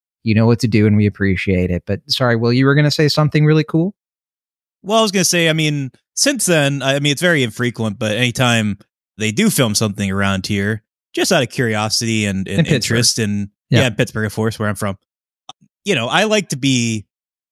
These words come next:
Speaker 2: you know, I, I haven't really directed a lot or, like, written a lot of films or anything, maybe a couple shorts out of college, but yeah, I mean, I just don't really have a lot of film set experience. So it's always fun for me not only to be, like, involved with it, but to see the gears kinda turning and stuff.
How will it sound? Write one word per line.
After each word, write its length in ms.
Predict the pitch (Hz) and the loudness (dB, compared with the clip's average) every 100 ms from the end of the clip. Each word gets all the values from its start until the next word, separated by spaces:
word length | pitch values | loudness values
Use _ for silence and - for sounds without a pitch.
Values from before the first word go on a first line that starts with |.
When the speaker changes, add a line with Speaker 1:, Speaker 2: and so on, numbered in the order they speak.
| _ | _
Speaker 2:
you 120 | 196 139 | -10 -8
know, 180 | 104 107 | -8 -6
I, 120 | 139 | -6
I 200 | 156 156 160 | -2 0 2
haven't 320 | 160 160 139 | 2 0 0
really 320 | 139 135 120 | 2 2 0
directed 480 | 104 110 110 - 110 | -2 -2 -2 -2 -2
a 80 | 104 | 0
lot 400 | 104 104 104 101 | 0 2 0 -2
or, 220 | 104 101 | -2 -2
like, 180 | 98 95 | -2 -2
written 220 | 104 104 | -2 -2
a 40 | 98 | -2
lot 200 | 101 95 | -2 -2
of 80 | |
films 540 | - 107 104 98 95 - | -2 -2 0 -2 -2 -2
or 80 | 101 | 0
anything, 440 | 101 101 104 98 | 0 0 0 2
maybe 220 | 104 104 | 0 0
a 60 | 104 | 0
couple 260 | 113 107 | 0 0
shorts 340 | 101 107 104 - | 0 2 2 2
out 160 | 107 | 2
of 60 | 98 | 0
college, 520 | - 107 101 98 - | -2 -2 0 -2 -6
but 220 | - 98 - _ _ _ _ _ _ _ _ _ _ | -4 -4 -4 _ _ _ _ _ _ _ _ _ _
yeah, 200 | - 175 | -6 -2
I 80 | 135 | 0
mean, 120 | 151 | 2
I 80 | 170 | 2
just 180 | 180 175 | 0 -2
don't 120 | 170 | -2
really 160 | 151 135 | 0 0
have 200 | 135 127 | 0 0
a 60 | |
lot 180 | 113 113 | 0 -2
of 160 | 98 - _ _ - | -4 -10 _ _ -8
film 540 | - 190 139 117 107 - _ 95 | 0 0 0 -2 -6 -10 _ -8
set 300 | - - 131 | -2 0 0
experience. 760 | 92 - 107 92 _ 98 - - _ _ _ _ | -2 -10 -12 -16 _ -10 -10 -10 _ _ _ _
So 140 | - | -4
it's 100 | 147 | 0
always 220 | 226 202 | 4 2
fun 200 | - 170 | 2 0
for 100 | 151 | 0
me 120 | 143 139 | 0 2
not 200 | 143 151 | 2 2
only 140 | 143 | 2
to 100 | - | -2
be, 180 | 117 131 | 0 0
like, 120 | 123 | 0
involved 360 | 117 107 123 127 | -2 0 2 2
with 120 | 113 | 0
it, 120 | 113 101 | -2 -4
but 140 | 104 | -8
to 100 | 113 | -4
see 220 | - 139 | -2 -2
the 100 | 117 | -4
gears 520 | 101 107 117 120 117 | -6 -4 -2 -2 -4
kinda 200 | - 120 95 | -2 -4 -4
turning 360 | - 117 127 | -2 0 2
and 80 | 131 | 2
stuff. 340 | - 139 - | 2 0 -2